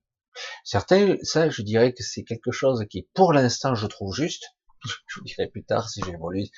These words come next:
sur le sujet. Mais, le, le sentiment de gratitude est très difficile parfois. Certains disent merci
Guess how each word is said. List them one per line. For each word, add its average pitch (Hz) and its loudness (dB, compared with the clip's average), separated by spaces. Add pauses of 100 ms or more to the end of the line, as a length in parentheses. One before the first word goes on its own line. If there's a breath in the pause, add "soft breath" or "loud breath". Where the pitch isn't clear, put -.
(200 loud breath)
sur 87 -6
le 85 -4
sujet. 127 0 (480 loud breath)
Mais, 131 2 (520)
le, 113 2
le 123 2
sentiment 160 4
de 113 6
gratitude 143 -2 (520)
est - -12
très 214 2
difficile 139 0
parfois. 95 -2 (1900 loud breath)
Certains 123 6
disent 139 2
merci 123 4